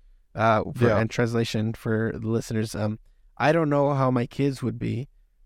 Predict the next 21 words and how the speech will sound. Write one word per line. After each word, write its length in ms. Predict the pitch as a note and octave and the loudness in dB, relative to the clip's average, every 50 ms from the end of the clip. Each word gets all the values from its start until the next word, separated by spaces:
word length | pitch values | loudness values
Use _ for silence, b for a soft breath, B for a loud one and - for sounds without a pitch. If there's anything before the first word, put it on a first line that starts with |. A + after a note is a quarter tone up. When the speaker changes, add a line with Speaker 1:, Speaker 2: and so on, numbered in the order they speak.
| - - | -18 -8
Speaker 1:
but 220 | A#2+ A#2 B2+ B2+ | -2 2 2 4
I 120 | B2+ C3 C3+ | 4 4 4
know 460 | C3 C3 C#3 C#3 C3+ C3+ B2+ B2+ C#3+ | 4 4 4 4 4 4 4 2 0
how 240 | C#3+ - C#3 A#2+ A#2 | -2 -2 0 0 0
this 200 | A#2 A#2 A2+ - | 0 -2 -4 -4
book 280 | - - B2 A#2+ - - | 0 0 0 2 2 -2
is 100 | A#2+ - | -4 -4
gonna 240 | - - G#2 G#2 G2+ | -2 -4 -4 -4 -4
be." 280 | - - - - B2 - - - - - - - - - | -6 -8 -10 -10 -12 -16 -20 -20 -20 -20 -20 -20 -14 -4
Like, 280 | - G#2 A2+ A2 - - | 0 0 0 0 0 0
all, 160 | - A#2 A#2+ | 2 4 4
Speaker 2:
Uh. 80 | G#2 G2 | 6 4
Speaker 1:
like, 160 | A2 G#2+ - | 2 2 0
the 80 | - A#2+ | -4 -8
control 380 | - - A#2+ - - A#2+ A2+ A2+ | -4 -4 -4 -2 2 2 4 4
that 120 | A2+ G#2+ B2 A2+ | 2 0 0 0
he 60 | A#2+ A2+ | 0 0
has 280 | B2 G#2+ G#2 A2 A2+ | 2 2 0 2 0
over 180 | A2+ A2 A#2 A2 | 0 0 2 0
this 300 | A2+ A2 A#2+ - - - | 0 0 -4 -6 -10 -12
versus, 520 | - A#2 A#2 - - A2+ A#2 B2 - - | -8 -8 -8 -8 -8 -10 -10 -10 -14 -18